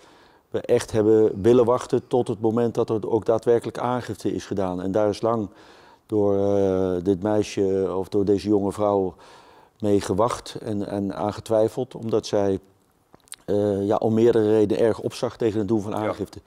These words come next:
Speaker 2: Want daar wordt vaak heel, eh, veel te makkelijk over gedaan, hè? Er, er is een band opgebouwd,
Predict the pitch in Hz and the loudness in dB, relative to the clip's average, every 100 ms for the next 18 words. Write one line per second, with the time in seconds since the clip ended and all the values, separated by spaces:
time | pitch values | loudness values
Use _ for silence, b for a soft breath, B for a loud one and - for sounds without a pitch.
0 | B 123 120 117 117 127 120 120 117 110 | B -4 -2 0 -2 0 0 0 0 -2
1 | b b b b _ - - - 120 110 | b b b b _ -20 -12 -6 -6 -4
2 | 117 127 117 - 117 104 98 104 113 101 | -4 -4 -4 -4 -4 -6 -6 0 0 0
3 | 98 110 107 110 107 110 107 95 120 120 | -4 -8 -8 -8 -6 -6 -8 -2 0 0
4 | - 107 104 98 101 98 | -4 -10 -6 0 0 0